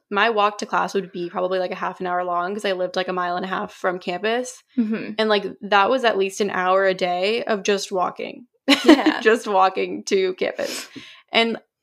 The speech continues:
Speaker 1: at the time, I didn't, like, love it. Like, I kind of just thought of it as, like, a chore. But now that I'm not doing it and none of us are doing anything like that, like, take an hour walk yourself midday still.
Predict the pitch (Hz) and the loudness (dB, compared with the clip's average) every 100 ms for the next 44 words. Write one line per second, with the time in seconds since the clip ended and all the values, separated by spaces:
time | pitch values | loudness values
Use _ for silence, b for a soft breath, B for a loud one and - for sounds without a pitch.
0 | _ 269 277 277 233 - - 180 214 233 | _ 0 2 0 -2 -6 -2 0 0 0
1 | 190 196 202 202 190 165 165 170 208 254 | 0 0 0 -2 -4 -8 -6 -2 0 0
2 | 226 202 190 190 185 190 175 180 180 185 | 2 0 0 -4 -4 -4 -4 -2 -2 -4
3 | 185 - 180 180 233 233 202 196 - _ | -6 -6 -4 -2 0 0 0 -2 -6 _
4 | _ _ _ _ _ - 202 196 196 208 | _ _ _ _ _ -4 2 2 4 2
5 | 190 - - 202 185 180 180 180 180 214 | 2 -2 -6 -4 -2 -4 -4 -4 -2 -2
6 | 226 190 180 180 - - 185 175 185 190 | -2 -2 -2 -6 -12 -10 -8 -4 -4 -4
7 | 202 214 214 220 226 240 240 240 254 254 | -2 -2 -2 -4 -6 -6 -6 -2 -2 -2
8 | - b b b _ - 190 - - - | -6 b b b _ -2 -2 -2 -6 0
9 | 247 247 214 202 208 202 196 196 196 185 | 0 0 0 2 2 2 2 0 -2 -6
10 | 185 190 190 185 - 202 196 190 190 196 | 0 0 0 -4 -12 -2 -2 0 0 0
11 | 180 185 240 - _ _ _ - - 233 | 0 -4 -8 -18 _ _ _ -10 -2 -2
12 | - | -2